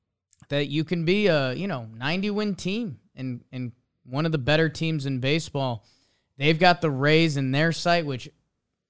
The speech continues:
either way, that messes with wild card and who's hosting and who's playing. So that's excited. And even the A L Central, Cleveland Guardians have a one-game lead on Minnesota. The Chicago White Sox,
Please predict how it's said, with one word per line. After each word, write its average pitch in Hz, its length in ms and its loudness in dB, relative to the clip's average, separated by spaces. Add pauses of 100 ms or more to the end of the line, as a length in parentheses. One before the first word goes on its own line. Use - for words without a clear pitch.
either 180 360 0
way, 165 680 0
that 131 140 -4
messes 135 400 -2
with 120 160 -8
wild 143 380 2
card 185 360 2
and 123 160 -4
who's 131 260 -4
hosting 165 560 -4
and 127 120 -4
who's 120 240 -6
playing. 190 520 0 (500)
So 131 200 -6
that's 170 360 6
excited. 180 500 6
And 143 200 -2
even 196 360 2
the 170 200 -2
A 185 200 6
L 190 200 4
Central, 185 760 -2 (1160)
Cleveland 185 520 4
Guardians 180 480 6
have 160 140 2
a 147 60 2
one-game 170 680 0
lead 170 200 2
on 139 160 2
Minnesota. 175 840 2 (420)
The 131 80 -8
Chicago 151 560 2
White 190 280 0
Sox, - 680 -4